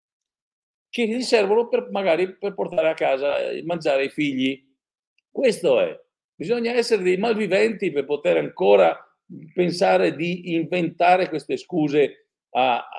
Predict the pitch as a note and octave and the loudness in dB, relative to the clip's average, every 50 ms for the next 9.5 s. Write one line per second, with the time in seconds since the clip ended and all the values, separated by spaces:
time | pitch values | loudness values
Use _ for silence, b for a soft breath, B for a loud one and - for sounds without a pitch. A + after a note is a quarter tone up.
0 | - - - - - - _ - C#3+ - - D#3 D#3 D#3+ F#3+ F#3 F3+ E3 D3+ D3+ | -16 -16 -16 -18 -20 -14 _ -10 -4 0 2 2 4 4 4 2 2 2 0 -4
1 | C3 C3 B2 - A2 F#2+ F2 D#2 - - D#2+ D#2 _ _ _ _ _ _ _ _ | -6 -6 -4 -2 -2 -2 -2 -2 -6 -10 -18 -18 _ _ _ _ _ _ _ _
2 | _ _ _ _ _ _ _ _ - - E3 F3+ F#3 F3+ E3 - A3+ A#3+ A#3 - | _ _ _ _ _ _ _ _ 0 2 4 4 4 4 4 4 4 4 4 2
3 | - - F#3 F#3 G3+ G3 G3 F3+ C#3 A2+ - D3 C#3 C3+ B2 - - E3 C#3+ C3+ | -2 0 2 4 4 4 4 2 0 0 0 -2 -4 -4 -4 -6 -4 -2 0 0
4 | B2+ A#2 - D3+ B2 B2 A#2 A2+ A2+ A2 A2 - G2+ F#2+ G2 F#2 F2+ F2+ - - | 0 0 -2 -4 -4 -4 -6 -6 -8 -8 -6 -6 -6 -6 -6 -8 -12 -12 -14 -16
5 | - _ _ _ _ _ - D#4 B3+ - B3 A#3+ A3 E3+ C3 A2 - - - G2 | -16 _ _ _ _ _ 0 0 4 6 6 6 6 4 2 0 -2 -4 -8 -6
6 | - F#3+ G#3+ G#3 F3+ C3 A2+ B2 C3+ A#2 G2+ G2 F#2 F2+ F2 F2 _ _ _ _ | -2 0 0 0 0 0 2 4 4 4 4 2 0 -4 -4 -6 _ _ _ _
7 | _ _ - - G3+ F3 B2+ G#2+ A#2 B2 C#3+ F3 G3 A3 A#3+ B3+ C#4 - - - | _ _ -4 -2 0 0 0 2 2 2 4 2 2 0 0 -2 -2 -4 -8 -18
8 | _ - - G#3 G3 - C4 A#3 G3+ G3+ F#3+ F3 E3 G#3 G#3+ G3 D#3+ - F#3 F3+ | _ -4 -4 -4 -2 -2 -4 -2 -2 -4 -4 -4 -4 -4 -4 -4 -2 -2 -2 -2
9 | D#3+ C3+ G#2+ E2+ D#2 D#2 D2+ D2+ D#2+ | -2 -4 -6 -6 -8 -12 -14 -18 -20